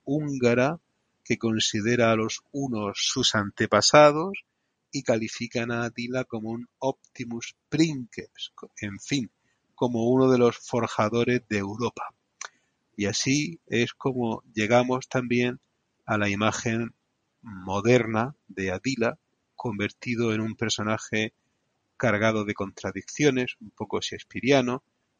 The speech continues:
eh, eh, amante del poder, ¿no? Eh, hay que agradecérselo no solo a,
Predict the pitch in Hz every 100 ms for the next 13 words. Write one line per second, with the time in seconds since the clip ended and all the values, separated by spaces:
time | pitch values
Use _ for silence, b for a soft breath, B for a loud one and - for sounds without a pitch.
0 | _ 101 101 98 98 - 101 98 101 104
1 | 110 117 110 104 95 98 98 117 151 143
2 | - - 147 - _ _ _ - 107 104
3 | 101 101 104 101 - 120 131 120 120 117
4 | - 123 - 131 139 151 - 113 - 120
5 | 110 107 104 104 101 98 101